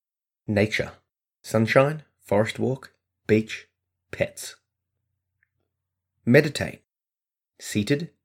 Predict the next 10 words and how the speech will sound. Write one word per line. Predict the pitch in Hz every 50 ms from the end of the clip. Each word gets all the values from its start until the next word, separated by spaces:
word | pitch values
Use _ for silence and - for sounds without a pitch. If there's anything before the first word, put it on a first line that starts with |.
| _ _ _ _ _ _
present | - - 110 117 127
state | - - 127 123 127
awareness, | 107 95 98 95 95 101 123 - - - - _ _ _ _ _ _ _ _ _ _
cleaning. | - - - - 202 202 180 165 - - - _ _ _ _ _ _ _ _ _ _ _ _ _ _ _ _ _ _ _ _ _ _ _ _ _ _ _ _ _ _ _ _ _ _ _ _ _ _ _ _ _ _ _ _ _ _ _ _
Read | - 110 113 120 123
or | 120
write. | 113 110 135 147 123 - - - - - _ _ _ _ _ _ _ _ _ _
Read | 117 120 120 117
fiction, | - - 131 - - - 92 90 - - _ _ _ _ _ _ _ _ _ -
journal, | 104 101 104 107 110 107 82 - -